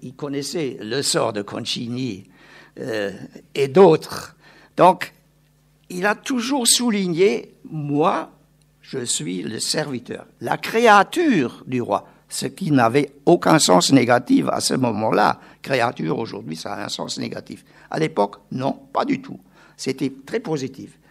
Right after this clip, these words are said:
Euh, c'était une relation, euh, plus ou moins, je simplifie un peu, féodale. Euh, donc, c'est aussi caractéristique pour la politique de Richelieu.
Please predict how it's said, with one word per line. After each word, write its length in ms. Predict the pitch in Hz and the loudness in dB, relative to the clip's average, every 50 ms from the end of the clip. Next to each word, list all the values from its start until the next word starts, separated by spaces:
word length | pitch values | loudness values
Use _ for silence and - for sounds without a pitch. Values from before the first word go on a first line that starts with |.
| _ _ _ _ - _ _ _ _ _ _ - | _ _ _ _ -20 _ _ _ _ _ _ -10
Euh, 220 | - - - 113 123 - | -8 -8 -6 -6 -8 -8
c'était 720 | 127 - - 131 131 131 143 143 135 127 127 120 110 107 | -8 -6 -6 -6 -4 -4 -4 -2 -2 -2 -4 -4 -6 -6
une 120 | 110 101 101 | -8 -8 -10
relation, 680 | 101 92 98 98 107 107 107 - - 151 160 165 156 | -8 -8 -4 -2 -2 -2 -2 -2 -2 -2 -2 -2 -2
euh, 240 | 131 101 95 101 - - - - - - _ - - 170 165 240 _ _ _ _ _ _ | -4 -6 -8 -10 -12 -12 -14 -16 -20 -20 _ -20 -20 -20 -20 -20 _ _ _ _ _ _
plus 180 | - 104 98 | -20 -18 -16
ou 60 | 95 | -16
moins, 80 | 110 - | -18 -16
je 160 | 104 - 107 | -16 -14 -12
simplifie 640 | 98 - - 113 104 - - 110 101 - - - 131 | -10 -8 -6 -8 -8 -8 -12 -14 -10 -8 -8 -6 -6
un 80 | 113 90 | -8 -8
peu, 200 | - - 123 110 | -8 -8 -8 -8
féodale. 640 | - - 117 117 - 185 143 113 104 101 87 80 - - _ - - - - - - - - - - - - - _ - - | -8 -6 -2 0 0 0 2 2 0 0 0 -4 -12 -20 _ -20 -20 -20 -20 -20 -20 -20 -20 -20 -20 -20 -20 -20 _ -8 -4
Euh, 360 | - 147 127 120 117 110 110 - - - - | -2 0 2 2 2 0 -2 -4 -10 -16 -6
donc, 460 | - 131 160 185 202 208 - - - - - _ _ _ _ _ _ - _ _ _ _ _ | 0 4 4 4 4 0 -8 -14 -14 -18 -20 _ _ _ _ _ _ -20 _ _ _ _ _
c'est 300 | - - - 147 - - | -12 -6 -6 -6 -6 -6
aussi 480 | 175 190 - - - 220 226 190 143 - - - _ _ | -4 -2 -2 -4 -4 -4 -4 -4 -4 -4 -6 -16 _ _
caractéristique 1040 | - 127 127 131 147 170 - - - 165 151 151 135 131 - - - 120 117 - - - - - _ _ | 0 0 0 2 0 -2 -4 -6 -10 -6 -4 -4 -4 -4 -6 -6 -6 -8 -8 -8 -12 -18 -18 -20 _ _
pour 340 | - 170 170 151 123 113 117 120 - 131 127 | -10 -8 -6 -6 -6 -6 -8 -8 -10 -10 -8
la 100 | 113 117 | -8 -8
politique 480 | - - 127 123 123 120 - 143 127 | -6 -8 -8 -8 -8 -10 -10 -10 -6
de 80 | 143 131 | -6 -8
Richelieu. 840 | 107 110 113 - - - 120 113 117 135 170 185 208 269 262 269 | -6 -6 -8 -8 -8 -10 -10 -10 -6 -4 -2 -2 0 -2 -4 -8